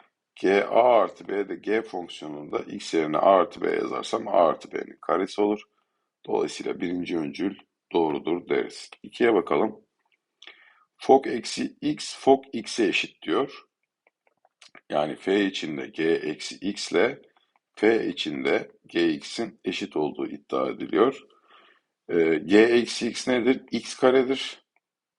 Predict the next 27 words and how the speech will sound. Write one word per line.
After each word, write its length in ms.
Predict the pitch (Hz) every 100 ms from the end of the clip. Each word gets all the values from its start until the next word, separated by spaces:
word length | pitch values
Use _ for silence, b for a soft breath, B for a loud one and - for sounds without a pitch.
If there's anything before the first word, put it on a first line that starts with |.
| _ _ -
Eksi 260 | 80 -
X'in 240 | 73 - 78
karesi 420 | 85 80 - 98
de 40 |
X 140 | 101 -
kare. 300 | 117 120 127
F, 520 | - 117 127 135 - _ _ _ _ -
bu 100 | 110
da 60 |
X 260 | 123 107 -
karedir. 440 | - 113 117 - - _
E, 120 | 104 107
bunlar 340 | 123 107 104
birbirine 400 | 107 101 95 -
eşittir. 500 | 104 - - 65 64 -
İkinci 400 | - 104 92 82
öncül 300 | 71 - -
de 40 |
doğrudur. 680 | - - - - - - - _ _ _ B B B B B -
Üçe 240 | - 143
bakalım. 480 | 120 - 95 123 - _ _ _ _ _ _ _ _ _ _
Bu 160 | 95 95
ikinci 420 | 92 104 87 90
öncüldü. 680 | 82 73 60 67 120 139 - _ b b b _ _ -
Üçüncü 400 | - 107 107 110
öncüle 380 | 101 85 69
bakalım. 420 | 71 69 76 104